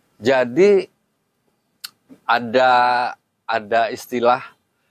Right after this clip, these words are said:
di beberapa aglonema lokal, ya. Jadi kalau misalnya yang bermutasi namanya jadi beda, seperti contohnya Juliet ini. Juliet tuh kalau udah mulai bermutasi jadi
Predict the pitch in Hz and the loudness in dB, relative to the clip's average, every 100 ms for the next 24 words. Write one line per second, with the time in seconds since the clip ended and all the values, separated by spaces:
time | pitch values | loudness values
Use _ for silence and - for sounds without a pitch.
0 | _ - 113 107 104 107 104 104 104 104 | _ -8 -4 -2 0 0 0 0 0 0
1 | 104 104 104 104 101 95 - - 90 95 | -2 -4 -4 -4 -4 -4 -6 -10 -8 -4
2 | 101 107 123 117 101 92 101 113 _ _ | -2 -2 -4 -12 -12 -8 -8 -10 _ _
3 | _ _ _ - 98 117 117 110 104 110 | _ _ _ -10 -4 -2 2 2 0 -4
4 | - 104 104 107 107 104 104 101 98 101 | -2 0 0 -2 -6 -6 -6 -6 -4 -6
5 | 104 - _ _ _ - 110 107 107 104 | -8 -14 _ _ _ -4 -4 -2 -2 -2
6 | 107 - 98 - 127 117 107 104 113 123 | -4 -2 -4 -2 -2 0 0 -2 -2 -2
7 | 98 101 92 98 104 113 98 - 98 101 | -4 -6 -4 -4 0 0 -2 -8 -18 -12
8 | 104 113 107 104 101 101 113 104 104 101 | -10 -4 -2 -2 -2 -2 -6 -6 -6 -2
9 | 101 98 - 110 107 98 92 _ _ _ | -2 -2 -6 -12 -10 -12 -16 _ _ _
10 | _ _ _ 113 123 120 123 147 151 165 | _ _ _ 0 2 4 2 0 -2 -4
11 | 143 127 117 113 110 113 110 110 107 107 | 0 2 2 0 -2 -2 -2 0 -2 -4
12 | 113 - 110 107 113 107 107 123 | -6 -2 -2 -2 -6 -2 -2 -4